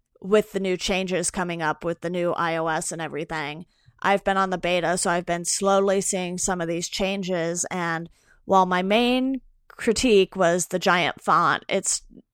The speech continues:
kind, I'm kind of over it. So as long as the app works and I can get to everything I want to get to,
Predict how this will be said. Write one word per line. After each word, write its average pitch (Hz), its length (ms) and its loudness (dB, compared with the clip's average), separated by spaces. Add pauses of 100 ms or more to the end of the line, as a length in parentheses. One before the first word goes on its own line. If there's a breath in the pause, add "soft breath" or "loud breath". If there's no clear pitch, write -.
(180)
kind, 202 340 2
I'm 190 160 0
kind 208 220 4
of 165 100 0
over 175 320 4
it. 220 160 4 (500 soft breath)
So 196 480 6
as 196 200 4
long 208 200 2
as 202 120 2
the - 120 2
app 175 200 2
works 170 500 0 (400)
and 180 560 -2
I 180 120 0
can 180 180 -10
get 175 180 -4
to - 80 2
everything 190 420 0
I 180 80 2
want 175 220 0
to 190 40 -6
get 180 200 -2
to, 247 320 0